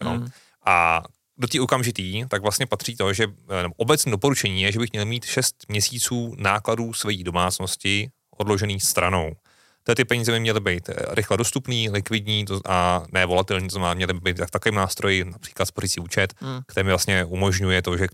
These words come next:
Speaker 1: ty, na, na ty peníze si rychle šáhnu, když potřebuju. A vlastně by měly přesně odrážet to, že když je potřebu, abych, abych, abych na ně mohl šáhnout, jako například, když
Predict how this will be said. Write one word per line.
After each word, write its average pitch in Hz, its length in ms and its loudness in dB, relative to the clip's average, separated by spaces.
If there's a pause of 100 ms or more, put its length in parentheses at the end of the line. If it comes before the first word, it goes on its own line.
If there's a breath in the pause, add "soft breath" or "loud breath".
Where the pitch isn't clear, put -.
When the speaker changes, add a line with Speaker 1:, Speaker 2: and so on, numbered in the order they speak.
Speaker 1:
ty, 98 180 -10
na, 101 120 -4
na 98 120 2
ty 98 100 0
peníze 95 240 0
si - 120 0
rychle 90 240 0
šáhnu, 87 360 2
když 85 140 -4
potřebuju. 90 520 0 (480 loud breath)
A 104 100 4
vlastně 107 260 4
by 113 60 2
měly 113 200 4
přesně 107 320 2
odrážet 98 440 4
to, 90 160 2
že 87 80 0
když 90 180 0
je 98 60 0
potřebu, 101 380 0
abych, 95 320 -2
abych, 95 240 -2
abych 98 200 0
na 98 80 2
ně 98 60 2
mohl 90 140 -2
šáhnout, 92 380 0
jako 87 160 -2
například, 90 400 -4
když 87 260 -4